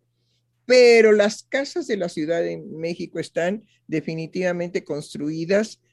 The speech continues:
para que no les entre ni una gota de sol. <laughs> Ajá. Y sean gélidas, ya sea por el tipo de material que se utiliza,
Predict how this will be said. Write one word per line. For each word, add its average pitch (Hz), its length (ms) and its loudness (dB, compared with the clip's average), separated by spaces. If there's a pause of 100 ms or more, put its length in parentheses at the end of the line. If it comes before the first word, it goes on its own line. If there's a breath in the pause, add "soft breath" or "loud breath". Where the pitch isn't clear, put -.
(140)
para 156 220 0
que 170 100 -6
no 175 140 -2
les 190 220 -4
entre 190 480 -4
ni 190 220 -4
una 202 200 0
gota 196 340 -2
de 170 120 -6
sol. 196 440 -4 (400)
<laughs> - 480 -12 (460 loud breath)
Ajá. 208 580 0 (680 soft breath)
Y 190 100 -2
sean 220 300 2
gélidas, 240 1080 0 (280)
ya 185 280 -2
sea 208 440 -6
por 165 200 -10
el 165 140 -12
tipo 185 240 -8
de 170 120 -2
material 156 560 -4
que 165 120 -8
se - 120 -12
utiliza, 202 920 -4